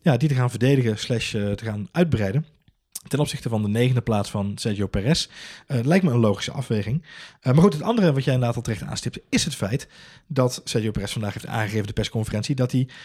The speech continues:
langzaam maar zeker merkt dat hij niet meer overal bij betrokken wordt binnen het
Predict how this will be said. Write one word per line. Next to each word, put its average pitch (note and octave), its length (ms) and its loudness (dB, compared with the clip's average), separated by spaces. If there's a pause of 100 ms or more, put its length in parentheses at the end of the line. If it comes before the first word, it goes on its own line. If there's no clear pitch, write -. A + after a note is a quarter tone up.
(120)
langzaam A3 400 4
maar G3+ 100 6
zeker E3+ 260 4
merkt C3 380 2
dat - 120 -2
hij A#2+ 80 -2
niet E3 180 6
meer D#3 220 6
overal C3 340 2
bij A2+ 240 -2
betrokken A2+ 400 -4
wordt G2+ 220 -2
binnen G2 340 -2
het G2 240 -10